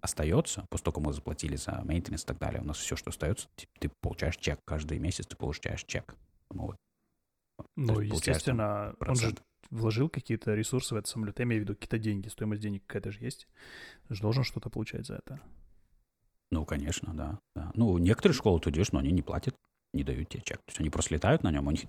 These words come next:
Speaker 1: договорен-, договоренность такая, что, типа, мы покрываем все, весь мейнтенанс, но, как бы, живых денег ты не увидишь с этого.
Speaker 2: Даже стоимость самолета, она же падает, потому что ресурс уменьшается. Плюс налет идет. Ну, стоимость его-то падает.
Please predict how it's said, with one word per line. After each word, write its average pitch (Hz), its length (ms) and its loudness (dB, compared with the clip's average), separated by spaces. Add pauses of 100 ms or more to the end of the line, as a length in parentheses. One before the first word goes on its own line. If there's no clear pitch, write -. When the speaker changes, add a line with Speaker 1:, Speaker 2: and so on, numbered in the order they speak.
(100)
Speaker 1:
договорен-, 82 480 4
договоренность 90 520 4
такая, 98 260 4
что, - 80 -6
типа, - 160 -2
мы 82 100 2
покрываем 76 440 0
все, - 260 -4
весь 73 260 -2
мейнтенанс, 82 540 2 (600)
но, 69 220 -2
как - 180 -12
бы, - 280 -6
живых 80 340 2
денег 76 300 -2
ты 127 100 -6
не 95 80 -2
увидишь - 300 -4
с - 40 -12
этого. - 220 -16 (960)
Speaker 2:
Даже 139 300 8
стоимость 139 380 8
самолета, 117 300 4
она 110 120 4
же 107 100 2
падает, 117 300 4
потому 110 220 -4
что 107 260 -2
ресурс 113 400 0
уменьшается. 101 560 -2 (500)
Плюс - 300 -2 (300)
налет 110 340 2
идет. 113 340 -2 (1300)
Ну, 127 80 0
стоимость 190 380 8
его-то 107 180 -4
падает. 170 460 4